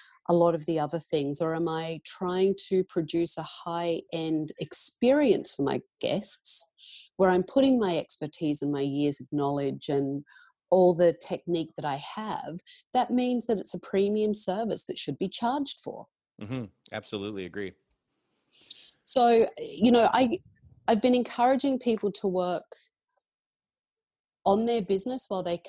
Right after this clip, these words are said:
Speaker 1: can't work in their business. But I think the steps for getting back is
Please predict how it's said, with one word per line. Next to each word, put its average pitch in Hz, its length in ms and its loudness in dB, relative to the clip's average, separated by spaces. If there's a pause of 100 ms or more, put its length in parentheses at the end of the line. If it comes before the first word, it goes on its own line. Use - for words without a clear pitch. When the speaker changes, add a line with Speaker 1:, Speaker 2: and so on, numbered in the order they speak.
Speaker 1:
can't 175 260 -6
work 156 260 -4
in 151 160 0
their 151 160 -2
business. 131 440 -6
But 160 100 -2
I 165 80 -2
think 208 280 -2
the - 80 -6
steps - 480 0
for 226 120 -2
getting 190 400 0
back 156 420 -2 (280)
is 160 580 -2